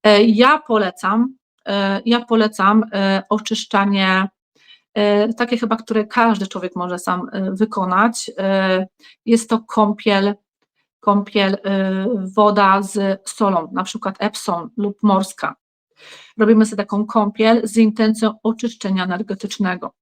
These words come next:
wszystkich czakr. To jest pierwsze. E, druga rzecz, którą, którą powinniśmy też robić, żeby w ogóle nasze czakry funkcjonowały, to jest czakra, e, to jest uziemianie się. Powinniśmy,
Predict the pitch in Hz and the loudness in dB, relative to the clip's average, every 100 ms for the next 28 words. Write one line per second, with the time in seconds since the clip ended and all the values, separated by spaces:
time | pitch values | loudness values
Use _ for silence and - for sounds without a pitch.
0 | _ _ _ _ _ _ _ _ _ - | _ _ _ _ _ _ _ _ _ -6
1 | - 214 - 196 - 165 - - _ _ | -2 -2 -4 -10 -6 -6 -6 -18 _ _
2 | _ _ _ _ _ _ _ _ _ _ | _ _ _ _ _ _ _ _ _ _
3 | _ - 233 233 - 240 196 - - - | _ 4 6 4 0 0 0 -2 -10 -14
4 | _ _ _ _ _ _ _ _ _ _ | _ _ _ _ _ _ _ _ _ _
5 | - 208 202 202 202 202 202 208 226 254 | -2 2 4 4 4 2 0 2 2 4
6 | 233 202 185 190 175 - - 202 196 208 | 2 0 0 -4 -6 -6 -2 2 2 0
7 | - 220 202 208 214 220 226 214 202 196 | 0 2 2 2 2 2 2 -2 -4 -4
8 | 214 208 202 196 196 202 202 202 220 - | -2 -2 -2 -4 -4 -2 -2 -2 -4 0
9 | 247 285 208 196 190 - 180 170 156 170 | 0 0 -4 -6 -10 -10 -8 -6 -4 -6
10 | 185 226 226 - 233 226 - 220 220 - | -4 0 0 0 -2 0 2 2 2 -4
11 | - - _ 214 214 233 233 - 226 226 | -20 -20 _ -2 2 4 4 4 2 4
12 | 220 233 220 180 - - 214 220 226 220 | 6 6 4 0 -8 -6 -2 -2 0 0
13 | 214 208 | 0 -2